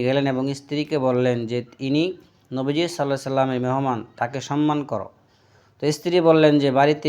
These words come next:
বাচ্চাদের খাবার ব্যতীত আর কোনো খাবারের ব্যবস্থা নেই।" তখন আবু তালহা রাদিয়াল্লাহু তাআলা আনহু বললেন যে, "তুমি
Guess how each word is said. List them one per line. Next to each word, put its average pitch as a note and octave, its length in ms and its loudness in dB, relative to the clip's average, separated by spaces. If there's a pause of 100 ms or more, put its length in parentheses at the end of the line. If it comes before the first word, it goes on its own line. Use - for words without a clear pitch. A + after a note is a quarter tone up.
বাচ্চাদের C3+ 500 0
খাবার C#3+ 420 4
ব্যতীত C3+ 320 -6
আর B2 240 4
কোনো C3+ 320 -4
খাবারের C3 340 0
ব্যবস্থা B2+ 420 -4
নেই।" G#2 160 -8 (800)
তখন D3+ 360 4 (640)
আবু C#3+ 220 2
তালহা D3 340 2
রাদিয়াল্লাহু C#3+ 400 4
তাআলা C3+ 160 4
আনহু C3+ 180 0
বললেন D3 420 2
যে, B2+ 100 -2
"তুমি C#3 280 0